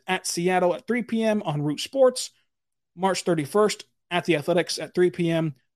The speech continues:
on N B C Sports. April first at the Padres at eight P M on, on, uh, M L B dot T V. And April fifth at Brewers at two P M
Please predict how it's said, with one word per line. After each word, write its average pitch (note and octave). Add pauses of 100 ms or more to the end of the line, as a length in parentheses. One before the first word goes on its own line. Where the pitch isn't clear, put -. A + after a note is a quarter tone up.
(140)
on D3+
N D3
B C#3+
C C#3+
Sports. G3+ (100)
April A#3+
first G#3+
at E3
the -
Padres E3+
at D#3
eight -
P D#3+
M E3
on, C#3+
on, C#3
uh, C3 (480)
M E3
L C#3+
B D3+
dot C#3+
T D#3+
V. A#3 (540)
And G#3
April F#3+
fifth D#3
at E3
Brewers C#3+ (440)
at -
two B3
P F#3+
M D3